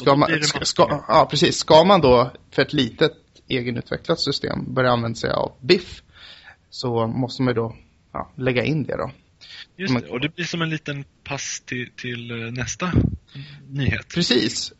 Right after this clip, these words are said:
Speaker 1: precis. Och det är ju att, eh, eh, flera landsting nu ska börja förbereda sig för biff. Och, eh, ehm, det blev, eh,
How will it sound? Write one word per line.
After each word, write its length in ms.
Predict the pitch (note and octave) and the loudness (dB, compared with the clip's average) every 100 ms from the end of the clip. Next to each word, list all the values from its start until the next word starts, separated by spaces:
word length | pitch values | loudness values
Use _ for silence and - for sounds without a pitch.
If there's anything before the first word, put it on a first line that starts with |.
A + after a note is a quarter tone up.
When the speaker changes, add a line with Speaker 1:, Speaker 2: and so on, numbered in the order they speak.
| - | -6
Speaker 1:
precis. 400 | D#3 B2+ F#2 - | 0 0 0 0
Och 60 | |
det 80 | D#3+ | 4
är 40 | |
ju 200 | F3+ D#3 | 6 8
att, 340 | B2+ A#2 - - | 6 4 -2 0
eh, 240 | B2 A#2+ A#2 B2 - - - - - - | 2 2 0 -6 -20 -16 -16 -16 -20 -10
eh, 400 | C3 B2 A#2+ A#2+ | -4 0 0 0
flera 380 | - C#3+ B2+ B2+ | 0 0 4 4
landsting 520 | B2+ A#2+ A#2 - G3+ | 4 2 0 -4 -2
nu 220 | A#2 A2+ | 0 -2
ska 580 | A2+ - A#2 A2+ A2+ G#2+ - | -4 -2 0 2 0 -4 -8
börja 260 | C3 B2+ | -2 -2
förbereda 520 | B2 D3 B2 F3+ B3+ | 2 2 2 0 0
sig 160 | A3 A3+ | 0 -4
för 100 | A3+ | -6
biff. 340 | E3 - - - _ _ - - - - | -8 -8 -10 -20 _ _ -20 -20 -20 -4
Och, 600 | C3+ C3 - - - B2+ | 0 0 -2 -20 -8 2
eh, 720 | B2+ B2 B2 B2 B2 B2 - - _ - | 4 6 6 4 4 4 2 -4 _ -10
ehm, 760 | A#2 A#2 A#2 - - D2+ C#3+ C#3 | -8 -6 -6 -6 -8 -10 -8 -2
det 100 | C#3+ | -2
blev, 540 | C#3 D#3 D3+ D3+ C#3 | 2 4 6 4 4
eh, 360 | C#3+ C#3+ C3+ | 4 6 4